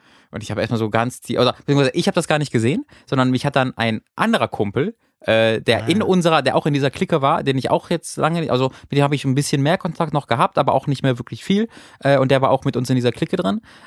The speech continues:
Speaker 1: Äh, und der hat mich dann angeschrieben. Und der ist auch schwarz. Äh, und der hatte mich dann angeschrieben und sagt so, „Ey Robin, hier der, der hat, äh, die A F D geliked.“ Und er war sich tatsächlich nicht sicher. Ist das, also
Speaker 2: Ob
Speaker 1: er,
Speaker 2: das
Speaker 1: er
Speaker 2: der
Speaker 1: ist,
Speaker 2: entsprechende
Speaker 1: er,
Speaker 2: Kumpel war, oder
Speaker 1: nee,
Speaker 2: wie?
Speaker 1: nee, er war sich tatsächlich nicht sicher.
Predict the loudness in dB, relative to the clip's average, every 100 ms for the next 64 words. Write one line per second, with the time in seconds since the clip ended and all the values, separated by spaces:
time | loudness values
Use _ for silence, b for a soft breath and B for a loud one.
0 | B 2 4 4 2 2 0 0 0 0
1 | -2 -4 -6 -2 -2 0 0 0 -4 -2
2 | 0 2 0 -4 -16 _ 0 4 4 2
3 | 2 0 0 -2 0 -2 -2 -4 -2 -2
4 | 0 -2 -4 B B 0 2 2 2 0
5 | b b 0 2 4 4 4 2 2 -2
6 | 0 2 2 2 2 0 -4 -4 -4 -4
7 | 0 0 2 2 2 -2 -6 -2 -2 -2
8 | -2 0 0 -2 -2 -2 -2 -2 -2 -2
9 | -2 -2 -4 -4 -6 -6 -16 _ _ b
10 | b 2 4 2 2 0 2 4 4 4
11 | 2 0 -2 -4 -2 2 2 2 2 4
12 | 4 4 0 0 -2 0 0 0 0 0
13 | 2 2